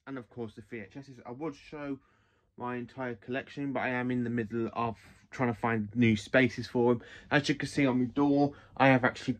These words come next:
put some of my Doctor Who cosplays on here. Like, um, if I show you,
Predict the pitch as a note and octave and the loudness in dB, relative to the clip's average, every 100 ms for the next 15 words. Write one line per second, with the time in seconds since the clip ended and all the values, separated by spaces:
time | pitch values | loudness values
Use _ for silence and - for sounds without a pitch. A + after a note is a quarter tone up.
0 | - - - - C3+ B2 A#2+ A2+ - A2 | -6 0 0 2 4 6 4 2 -2 0
1 | A2+ G#2+ D3+ D3+ - D3 C#3+ C3 C3+ C#3+ | 0 4 4 4 2 4 4 4 2 2
2 | D3+ D3 B2 - - - - A#2+ A#2+ A2+ | 0 0 -2 -2 -14 -6 0 2 4 0
3 | - A#2 B2 A#2 | -2 -6 -2 -2